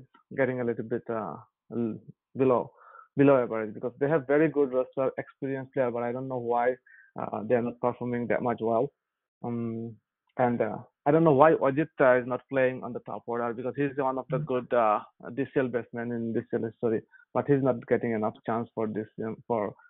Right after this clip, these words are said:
Speaker 1: uh, G L C C. I'm not sure, be-, maybe because of the players, uh, uh, availability or something, but he's a very good top order batsman for G L C C. But, uh, yeah, here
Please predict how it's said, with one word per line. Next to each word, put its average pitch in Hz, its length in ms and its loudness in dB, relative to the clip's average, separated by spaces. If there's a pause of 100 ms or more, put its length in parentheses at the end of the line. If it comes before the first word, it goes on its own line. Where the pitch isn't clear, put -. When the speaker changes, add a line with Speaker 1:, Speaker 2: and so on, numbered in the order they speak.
(320)
Speaker 1:
uh, 117 40 -6
G 117 160 -2
L 113 180 2
C 123 160 -6
C. 110 200 0 (120)
I'm 120 140 -2
not 120 180 -4
sure, 123 100 2
be-, 113 220 -6
maybe 120 280 0
because 117 300 -4
of 113 160 -4
the 113 160 -2
players, 110 420 2 (120)
uh, 101 200 -2 (420)
uh, 98 160 -6 (480)
availability 139 480 2
or 120 320 0
something, 131 340 -6 (320)
but - 220 0 (160)
he's 139 180 4
a 127 60 2
very 120 220 4
good 113 280 -4
top 113 160 -4
order 117 160 -2
batsman 110 420 -6
for 110 120 -4
G 110 160 -6
L 104 200 -2
C - 120 -20
C. 151 60 -12 (440)
But, - 180 4
uh, - 40 8
yeah, 170 180 8 (800)
here 160 340 6